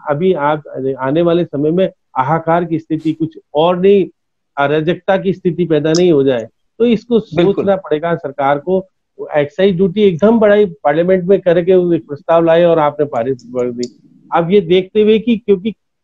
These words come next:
Speaker 1: आपकी crude oil तो बिल्कुल negative चला गया था, कोई खरीदार नहीं था, उसके बाद
Speaker 2: जी।
Speaker 1: भी आप इस हिसाब से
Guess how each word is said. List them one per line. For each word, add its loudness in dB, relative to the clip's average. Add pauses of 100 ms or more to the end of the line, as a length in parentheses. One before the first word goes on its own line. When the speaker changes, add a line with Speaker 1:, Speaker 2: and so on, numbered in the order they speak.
(100)
Speaker 1:
आपकी -2
crude 2
oil 2
तो 2
बिल्कुल 0
negative 0
चला 2
गया 0
था, 2
कोई 4
खरीदार 0
नहीं 4
था, -4 (360)
उसके 0
बाद 2
Speaker 2:
जी। -2
Speaker 1:
भी -2
आप 0 (100)
इस -4
हिसाब 0
से 2